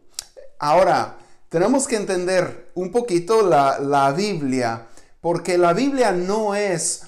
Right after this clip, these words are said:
un libro de reglas, es más la historia de lo que Dios está haciendo en el mundo para arreglar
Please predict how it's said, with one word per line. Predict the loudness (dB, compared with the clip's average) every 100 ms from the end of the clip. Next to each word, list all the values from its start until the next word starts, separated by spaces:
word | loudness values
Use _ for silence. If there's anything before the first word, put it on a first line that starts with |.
| -10
un | -2 2 4
libro | 4 4 0 2
de | 0
reglas, | 0 0 0 -2 -2 -4 -6 -12 -16 -20 -20 -4
es | -2 0 -2 -8 -14 -14
más | -8 -2 0 0 -4 -8 -20 -16
la | -2 0
historia | 0 -2 -6 -4 -2 0 0 -2 0
de | 0
lo | 0 -2
que | -4 -6
Dios | -4 -2 -2 -2 -6
está | -8 -4 -4
haciendo | -6 -8 -8 -8
en | -8
el | -6 -6
mundo | -4 -4 -4 -4 -8 -16 -20 -20 0
para | 2 4 2 0 -4
arreglar | 0 2 2 0 0 2 4 4 2 -2